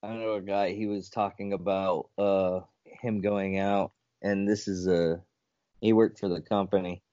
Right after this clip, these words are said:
and, uh, he basically, he, they were telling him, was like, "Yeah, we're going out to this area and everything like that." "Oh, that area?" Okay. He takes his, he takes his pistol, he puts it,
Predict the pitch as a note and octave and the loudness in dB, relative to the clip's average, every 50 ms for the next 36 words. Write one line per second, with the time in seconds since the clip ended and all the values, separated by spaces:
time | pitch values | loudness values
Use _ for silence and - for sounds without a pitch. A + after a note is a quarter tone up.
0 | _ _ _ _ _ _ _ _ _ - - - - - F2+ F#2 G2 G2 F#2+ F#2 | _ _ _ _ _ _ _ _ _ -20 -20 -20 -12 -6 -2 0 2 2 2 4
1 | F#2+ F#2+ F#2+ F#2 F2+ F2+ E2 D#2 B1 - - - - _ _ _ _ _ _ _ | 6 6 6 6 6 4 2 0 -2 -4 -8 -12 -20 _ _ _ _ _ _ _
2 | _ _ - A2+ B2 B2+ B2 A#2+ G#2+ G2+ A#2 A2+ A2+ - - - - A#2+ A2 A2 | _ _ -4 -4 0 0 0 0 2 4 4 4 4 2 -2 -6 -2 0 2 4
3 | G#2+ F#2+ F2+ - - A#2+ A2 G#2+ G#2 G2+ - _ _ _ _ _ _ _ _ _ | 4 2 0 -2 -2 0 0 0 0 -2 -6 _ _ _ _ _ _ _ _ _
4 | - - - - - - - A#2 C3 B2+ A#2+ A#2 - - - B2+ A#2+ A#2+ A#2 A#2 | -20 -20 -20 -20 -16 -12 0 4 6 6 6 4 4 2 4 4 4 4 4 2
5 | A2+ G#2+ - B2+ B2 A2+ B2 F3 F#3 F#3 F#3+ F#3+ F3+ F#3+ F#3+ F#3 F3+ F3 E3 C#3+ | 0 0 0 0 0 2 2 2 4 4 4 4 6 6 6 6 6 6 4 2
6 | C#3 D3+ D3+ D3+ D#3 D#3+ D#3 D#3 A#2+ C#3 D3 D#3+ D#3+ D#3 C#3+ C3+ C#3 C#3 C#3 C#3+ | 2 2 4 4 4 2 2 0 2 6 6 6 8 6 4 2 2 2 2 2
7 | C3+ - C#3+ C3+ C3 B2+ A#2+ A2+ - C3+ C3+ B2+ A#2 G#2 - - - _ _ _ | 0 0 -2 -2 -2 -2 -2 -2 2 4 6 6 6 4 2 -2 -10 _ _ _
8 | _ _ _ _ _ - D#3+ E3 D#3 C3+ A#2+ G#2 F#2 E2+ D2 - _ _ - E2+ | _ _ _ _ _ 0 4 4 4 4 4 2 -2 -8 -14 -18 _ _ -20 -18
9 | F2+ F#2+ G2+ G2+ A2+ B2 C#3+ E3 F3 F#3 G3+ A#3 B3 A#3+ B3 _ _ _ _ _ | -8 -6 -4 -2 -2 0 -2 -2 -2 -2 -2 -4 -4 -4 -6 _ _ _ _ _
10 | _ _ - B2+ C3+ C3 - G#2+ G2 G2 G2 - _ _ _ _ _ _ C#3+ D3 | _ _ 0 2 2 2 0 0 -2 -2 -4 -8 _ _ _ _ _ _ -2 -2
11 | - - - F#3+ - - D#3+ - - - - - _ _ _ - - - - F#3 | 2 2 2 2 2 -2 -6 -6 -6 -10 -14 -18 _ _ _ -20 -10 -4 -2 -2
12 | E3+ - C#3+ B2 - - - - C#3+ D3 D3 - - A#2+ G#2+ G2+ - _ _ _ | -2 -2 -6 -10 -12 -8 0 0 2 2 0 -2 -4 -6 -6 -6 -8 _ _ _
13 | _ _ _ _ _ _ - - - _ _ _ - _ _ _ _ C#3 C#3 A2+ | _ _ _ _ _ _ -20 -20 -20 _ _ _ -20 _ _ _ _ -4 -4 0
14 | - - D#3 D3+ - - - | 2 2 2 2 -2 -8 -16